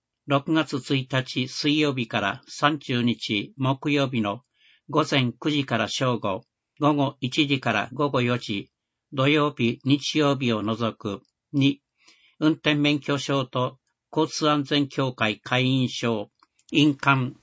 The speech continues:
証明書代金六百七十円をもって、一般社団法人、川西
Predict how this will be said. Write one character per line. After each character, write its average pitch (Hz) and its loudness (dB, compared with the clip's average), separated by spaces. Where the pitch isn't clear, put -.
証 160 0
明 160 4
書 147 -2
代 139 2
金 113 -2
六 143 -2
百 147 2
七 156 2
十 147 0
円 123 2
を 107 0
も 110 -2
っ - -12
て、 107 -8
一 147 -2
般 156 0
社 143 0
団 131 0
法 127 0
人、 117 -4
川 151 2
西 143 0